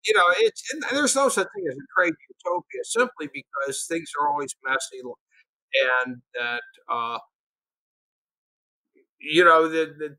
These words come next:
you might, you might have some kind of dispute with another country, you know, it's just, but I'll be honest with you, you know, I lived through the Vietnam War.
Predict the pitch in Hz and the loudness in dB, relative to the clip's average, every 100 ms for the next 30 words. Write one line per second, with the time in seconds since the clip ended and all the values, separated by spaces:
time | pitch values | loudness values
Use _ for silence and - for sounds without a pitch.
0 | _ 147 156 180 170 170 170 - - 165 | _ -14 -6 0 2 2 0 -8 -6 0
1 | 160 165 160 - 170 180 160 156 147 - | 0 0 -4 -4 -6 -4 -4 -4 -8 -16
2 | - - _ 175 170 151 156 143 147 156 | -20 -20 _ -4 -4 -6 -8 -8 -10 -12
3 | 156 151 - 156 147 160 151 139 139 147 | -10 -10 -6 -6 -4 -8 -8 -10 -10 -6
4 | 139 135 - 139 - 214 - - - 254 | -4 -6 -10 -16 -4 -4 -4 -2 0 4
5 | 202 175 403 - - 359 339 - 359 - | 4 4 0 -2 -6 -8 -8 -8 -10 -12
6 | _ _ _ _ _ _ _ _ _ _ | _ _ _ _ _ _ _ _ _ _
7 | _ _ _ _ _ 160 165 147 160 185 | _ _ _ _ _ 4 6 6 4 2
8 | 190 185 185 175 170 156 - - _ - | 0 -2 0 -2 -4 -8 -18 -18 _ -18
9 | - 165 170 160 151 160 160 - 147 147 | -10 -6 -6 -6 -10 -6 -6 -6 -8 -8
10 | 143 160 180 | -8 -6 -6